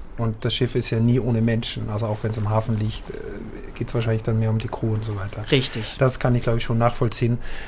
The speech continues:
Speaker 1: Ich gehe aber stark davon aus, dass du da eine gute Zeit gehabt hast und ja, wahrscheinlich auch viele gute Erfahrungen mitgebracht hast, nach Hamburg gebracht hast.
Speaker 2: Ja.
Speaker 1: Damit schwenke ich jetzt um.
Speaker 2: <laughs>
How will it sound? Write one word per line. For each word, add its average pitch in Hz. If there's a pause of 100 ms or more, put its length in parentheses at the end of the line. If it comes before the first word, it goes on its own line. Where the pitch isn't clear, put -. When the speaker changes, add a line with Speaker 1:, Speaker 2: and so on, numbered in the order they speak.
Speaker 1:
Ich -
gehe 147
aber 131
stark 131
davon 127
aus, 113
dass 117
du 113 (460)
da 123
eine 113
gute 113
Zeit -
gehabt 107
hast 110
und 117 (500)
ja, 196
wahrscheinlich 170
auch 147
viele 147
gute 147
Erfahrungen 127
mitgebracht 123
hast, 135 (420)
nach 156
Hamburg 131
gebracht 127
hast. - (360)
Speaker 2:
Ja. 117
Speaker 1:
Damit 139
schwenke 160
ich -
jetzt 160
um. 170
Speaker 2:
<laughs> -